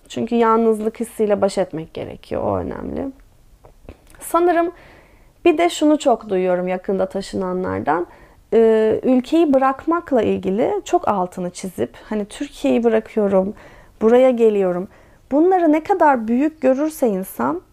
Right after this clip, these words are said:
o kadar kendine yüklenme ihtimalin artıyor. Ama daha esnek görürsen, yani evet ben orada doğdum, şimdi burada yaşıyorum.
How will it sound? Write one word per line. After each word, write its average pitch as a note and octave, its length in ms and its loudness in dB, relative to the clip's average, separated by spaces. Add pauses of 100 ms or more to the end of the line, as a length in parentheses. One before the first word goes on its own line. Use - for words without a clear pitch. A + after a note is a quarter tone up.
(140)
o D4+ 100 4
kadar D4+ 420 0 (260)
kendine C4+ 360 2
yüklenme A#3+ 440 2
ihtimalin G3+ 440 -2
artıyor. - 460 -8 (460)
Ama F#4+ 240 4
daha G4+ 320 2
esnek G4 340 -6
görürsen, E4+ 580 -2
yani D4+ 340 -2
evet C4 180 0 (560)
ben D#4+ 140 2
orada B3 320 2
doğdum, G3 460 0
şimdi C#4 300 0
burada A#3+ 160 2
yaşıyorum. F3 580 -2